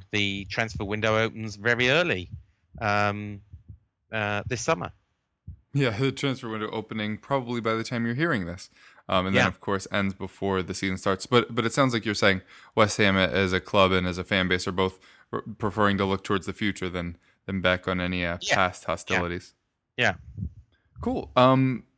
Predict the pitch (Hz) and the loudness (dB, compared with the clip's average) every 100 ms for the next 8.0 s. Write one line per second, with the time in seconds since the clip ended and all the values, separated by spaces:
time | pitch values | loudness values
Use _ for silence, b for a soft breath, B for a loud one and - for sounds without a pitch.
0 | _ _ - 143 175 185 - 190 151 92 | _ _ -2 0 2 0 0 0 2 4
1 | 113 - 131 143 - 123 101 - 143 127 | 2 4 0 0 -8 -6 -6 -6 -2 0
2 | 104 95 - 92 90 95 B B B - | 0 -2 -6 -6 -4 -6 B B B -2
3 | 117 113 113 110 - 151 160 147 117 110 | 0 2 0 -4 0 0 2 2 2 2
4 | 104 92 90 - - - 82 92 117 117 | 0 0 -4 -6 -14 -10 -8 0 0 2
5 | 113 101 98 95 92 - - - 101 98 | -2 -2 -4 -6 -8 -10 -14 -8 -6 0
6 | 113 101 - 92 110 139 135 101 85 92 | 0 0 -4 -10 -4 -2 0 -2 -2 -10
7 | - 98 95 90 123 - 85 87 92 | -8 -8 -6 -6 -6 -6 -8 -6 -6